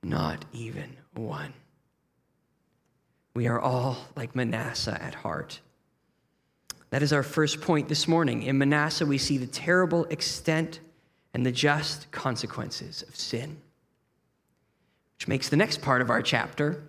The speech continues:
not just good news for Manasseh, but for us. Let's read back chapter thirty-three, verses ten through twenty.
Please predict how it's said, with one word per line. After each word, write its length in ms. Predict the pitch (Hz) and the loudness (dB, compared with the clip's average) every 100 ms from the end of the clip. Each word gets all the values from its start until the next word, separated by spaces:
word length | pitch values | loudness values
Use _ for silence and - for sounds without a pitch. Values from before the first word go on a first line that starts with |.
| - _ _ _ | -20 _ _ _
not 240 | 143 185 - | 2 2 4
just 300 | 220 - 214 | 4 6 4
good 140 | 185 | 6
news 260 | 175 170 156 | 8 6 6
for 140 | 170 | 6
Manasseh, 500 | 151 165 175 156 139 | 6 6 4 4 2
but 160 | 139 - | 2 2
for 160 | 151 | 4
us. 480 | 165 165 - - - - _ _ _ _ _ _ _ - | 4 4 0 -4 -8 -14 _ _ _ _ _ _ _ 0
Let's 180 | 147 | 2
read 640 | 156 160 143 143 - - - _ _ _ _ _ _ _ _ | 6 8 8 4 0 -8 -16 _ _ _ _ _ _ _ _
back 360 | - 147 - - | 6 6 4 2
chapter 360 | - 147 - - | 4 4 4 4
thirty-three, 600 | 208 180 175 160 156 143 | 6 6 6 6 6 6
verses 380 | 139 127 147 - | 4 2 0 0
ten 520 | - 190 196 196 196 - | 2 4 6 6 4 0
through 540 | - 156 147 139 143 - | 0 4 6 6 2 -2
twenty. 600 | - 131 127 - - | -2 0 2 -2 -8